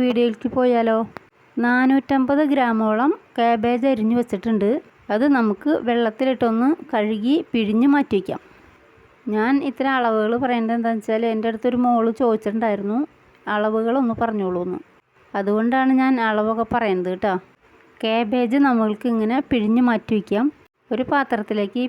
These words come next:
പിഴിഞ്ഞ് വെച്ചിട്ടുള്ള കാബേജ് ഇട്ട് കൊടുക്കാം. നമുക്കിതിലേക്ക് നാല് സാമ്പാർ മുളക് എടുത്ത് ചെറുതായിട്ട് അരിഞ്ഞ് ഇട്ട് കൊടുക്കാം. ഇനി ഒരു ചെറിയ കഷ്ണം ഇഞ്ചിയും നാല് വെളുത്തുള്ളിയും ചതച്ചത് ഇതിലേക്ക് ഇട്ട് കൊടുക്കാം ട്ടാ.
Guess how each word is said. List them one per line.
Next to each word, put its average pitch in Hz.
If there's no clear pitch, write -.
പിഴിഞ്ഞ് 226
വെച്ചിട്ടുള്ള 220
കാബേജ് 220
ഇട്ട് -
കൊടുക്കാം. 208
നമുക്കിതിലേക്ക് 226
നാല് 233
സാമ്പാർ 214
മുളക് 208
എടുത്ത് 220
ചെറുതായിട്ട് 220
അരിഞ്ഞ് 208
ഇട്ട് -
കൊടുക്കാം. 185
ഇനി 269
ഒരു 254
ചെറിയ 240
കഷ്ണം 254
ഇഞ്ചിയും 240
നാല് 233
വെളുത്തുള്ളിയും 233
ചതച്ചത് 233
ഇതിലേക്ക് 214
ഇട്ട് -
കൊടുക്കാം 196
ട്ടാ. 233